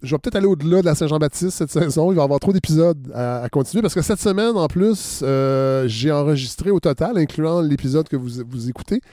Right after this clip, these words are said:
six épisodes. C'est la plus, c'est la semaine la plus intense de toute la vie de la balado. Euh, six épisodes, euh, avec les chaires de recherche, entre autres, euh, qui seront diffusés dans les, les mois à venir, les semaines à venir, avril, mai, juin.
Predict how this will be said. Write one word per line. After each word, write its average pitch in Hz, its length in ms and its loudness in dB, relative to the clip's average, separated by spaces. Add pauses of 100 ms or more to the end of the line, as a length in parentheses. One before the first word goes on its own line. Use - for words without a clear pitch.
(160)
six - 600 0
épisodes. 143 320 0
C'est 202 120 0
la 180 100 2
plus, 254 360 0
c'est - 160 -2
la 202 120 2
semaine 262 320 -2
la 170 120 2
plus 214 420 -4
intense 220 840 0 (720)
de 147 420 2 (140)
toute 320 160 2 (320)
la 160 160 0
vie 160 380 -2
de 143 100 2
la 139 120 0
balado. 143 580 2
Euh, 117 80 0
six - 340 -2
épisodes, 170 720 0 (540)
euh, 127 680 4
avec 135 220 -4
les 151 80 0
chaires 160 160 0
de 160 80 2
recherche, 147 380 0
entre 143 220 -2
autres, 180 360 2
euh, 135 160 2
qui - 180 -6
seront 156 200 2
diffusés 147 420 0
dans 151 160 2
les, 139 120 2 (120)
les 135 120 -2
mois 147 200 2
à - 20 -2
venir, 135 220 -4
les 143 80 0
semaines 180 200 0
à 151 60 2
venir, 151 340 -2
avril, 139 360 -4
mai, 143 120 -2
juin. 131 300 -2